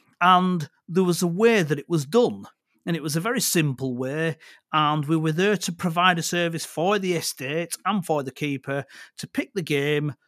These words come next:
that would not be picked by the guns. So,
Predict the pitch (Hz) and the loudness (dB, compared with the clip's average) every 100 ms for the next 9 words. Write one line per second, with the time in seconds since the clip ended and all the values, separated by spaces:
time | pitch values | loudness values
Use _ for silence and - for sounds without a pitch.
0 | _ - 151 160 156 147 147 156 165 - | _ -6 -2 -2 -2 -2 2 2 0 0
1 | 156 160 156 135 - 160 151 - - _ | 0 0 -2 -8 -6 -6 -6 -10 -20 _
2 | 143 143 139 139 131 104 104 - - - | 0 0 0 -4 -6 -8 -14 -16 -16 -16
3 | _ _ - - _ _ _ _ - 170 | _ _ -20 -20 _ _ _ _ -4 -2
4 | 151 | -2